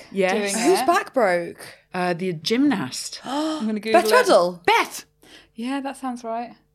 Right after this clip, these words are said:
Speaker 1: Beth.
Speaker 3: Yes, I do remember that.
Speaker 1: They
Speaker 3: Yes,
Speaker 1: broke her
Speaker 3: yes.
Speaker 1: back.
Speaker 3: Shit.
Speaker 2: It's not great.
Speaker 3: She
Speaker 1: No, no, no. Well, let's stop. Let's stop now. Um, but yeah, so I thought, "Right, I need to get off the show as quickly as
Speaker 3: <laughs>
Speaker 1: possible."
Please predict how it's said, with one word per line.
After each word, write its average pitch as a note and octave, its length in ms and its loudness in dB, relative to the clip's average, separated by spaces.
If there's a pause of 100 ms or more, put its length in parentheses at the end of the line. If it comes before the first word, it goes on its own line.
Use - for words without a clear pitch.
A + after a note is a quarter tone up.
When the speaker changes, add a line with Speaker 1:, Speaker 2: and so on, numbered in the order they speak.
(400)
Speaker 1:
Beth. D4 220 0
Speaker 3:
Yes, D#4+ 180 2
I C#4+ 60 0
do D4+ 60 -2
remember D#4 260 0
that. G#3+ 60 -8
Speaker 1:
They C#4+ 80 0
Speaker 3:
Yes, - 100 -4
Speaker 1:
broke D#4+ 340 -2
her C4 200 -6
Speaker 3:
yes. - 100 -12
Speaker 1:
back. B3+ 500 -4 (640)
Speaker 3:
Shit. B3+ 460 -8
Speaker 2:
It's C#4 180 -4
not F4+ 180 0
great. A#3+ 520 2
Speaker 3:
She - 160 -6
Speaker 1:
No, B3+ 200 2
no, A#3+ 100 2
no. G3 180 2
Well, F#3 120 2
let's A3+ 160 4
stop. G3+ 280 2
Let's G3 180 -2
stop - 340 -2
now. F#3 280 -2 (240)
Um, A#3 420 2
but B3 200 0
yeah, A3+ 280 4
so G3+ 220 0
I C4 200 2
thought, G3+ 360 0
"Right, D#3 380 0 (140)
I G#3+ 260 0
need G#3 320 0
to G#3+ 100 -2
get F#3+ 200 0
off F#3+ 180 -2
the G3 80 -4
show E3+ 320 0
as E3 100 -2
quickly F#4+ 380 0
as F3+ 80 2
Speaker 3:
<laughs> B4+ 80 4
Speaker 1:
possible." G4 540 4